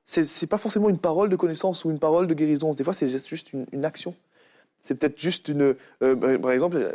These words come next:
enfin, il y a beaucoup d'exemples, mais, euh, j'ai déjà, ça m'est déjà arrivé, euh, d'avoir à cœur de, il y avait un, un frère, un frère, un frère, euh, à l'église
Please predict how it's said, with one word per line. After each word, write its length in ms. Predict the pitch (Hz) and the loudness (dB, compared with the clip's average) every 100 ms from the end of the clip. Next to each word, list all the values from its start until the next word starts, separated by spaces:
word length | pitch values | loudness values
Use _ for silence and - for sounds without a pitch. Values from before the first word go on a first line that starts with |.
| - | -8
enfin, 160 | - 104 | -12 -10
il 80 | 107 | -6
y 40 | |
a 40 | 117 | -4
beaucoup 240 | 143 151 | -2 0
d'exemples, 320 | 127 113 107 | 2 0 -4
mais, 180 | 110 104 - - - 113 | -6 -8 -10 -20 -4 2
euh, 160 | 113 | 2
j'ai 80 | 113 | 2
déjà, 240 | 113 139 123 | 0 0 0
ça 200 | 131 135 | -4 -4
m'est 80 | 117 | 0
déjà 160 | 135 | 0
arrivé, 420 | 147 139 160 202 - - _ 123 | 0 2 2 0 -6 -20 _ 0
euh, 120 | 123 | 2
d'avoir 260 | 123 131 131 | 2 -2 -4
à 60 | |
cœur 240 | - 185 185 | 0 0 2
de, 160 | 151 - - - | 0 -2 -12 -2
il 60 | |
y 20 | 127 | 0
avait 140 | 127 | 2
un, 120 | 127 | 2
un 120 | 120 | 2
frère, 280 | 117 - 156 | 0 0 0
un 80 | 131 | 0
frère, 300 | - 131 120 117 - | -2 -2 -2 -4 -6
un 160 | 113 | -10
frère, 240 | - 139 127 | -4 -2 0
euh, 160 | 113 | -2
à 80 | - | -2
l'église 400 | 110 113 180 160 | -4 -2 -2 -4